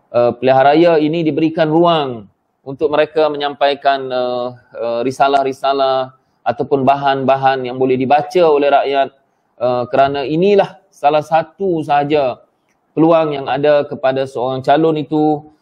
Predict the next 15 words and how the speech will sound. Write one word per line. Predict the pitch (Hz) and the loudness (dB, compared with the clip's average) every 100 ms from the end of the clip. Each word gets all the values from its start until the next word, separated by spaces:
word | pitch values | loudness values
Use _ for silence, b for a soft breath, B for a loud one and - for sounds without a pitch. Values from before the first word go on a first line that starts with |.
| _ | _
untuk | 123 127 135 | -10 -2 -2
menyampaikan | 135 135 139 139 139 | 0 0 0 2 0
maklumat | 131 113 131 131 131 123 _ | -2 -4 -4 -4 -4 -6 _
latar | 110 120 123 | -4 -2 0
belakang | 127 135 135 135 | 0 0 0 -4
calon | 135 135 139 135 | 0 0 0 -2
itu, | 135 139 135 135 135 _ _ _ | -6 -4 -2 -2 -6 _ _ _
maklumat-maklumat | 120 110 131 120 127 127 135 135 | -4 -2 0 0 0 0 0 0
tentang, | - 127 120 131 127 | -2 -4 0 0 0
uh, | 104 120 120 120 117 117 _ _ _ - | -2 -2 -2 -2 -4 -8 _ _ _ -4
uh, | 110 117 | 0 2
latar | 120 123 131 | 4 4 4
belakang | 139 139 135 135 | 2 2 -2 -4
pendidikan | 135 135 135 147 139 | -4 -2 0 0 0
mereka, | 135 139 139 139 139 139 139 | 2 -2 0 2 4 2 0